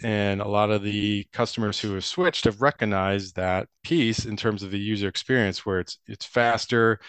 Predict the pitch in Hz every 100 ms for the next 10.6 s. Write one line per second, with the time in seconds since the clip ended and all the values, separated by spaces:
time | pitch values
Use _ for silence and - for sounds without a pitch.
0 | - - - _ 117 104 104 101 95 -
1 | 92 - 139 107 107 101 101 104 101 -
2 | - 104 - 98 95 - - 127 110 95
3 | 98 - - - - _ _ 143 156 -
4 | 143 123 127 110 - 113 - 185 175 127
5 | - 123 110 117 113 110 113 123 117 107
6 | 113 135 131 - 120 113 107 104 - -
7 | _ _ 113 98 98 113 104 120 - 113
8 | 107 107 110 98 - 107 98 - 127 139
9 | 104 113 - 113 95 107 131 110 101 98
10 | 98 107 95 92 95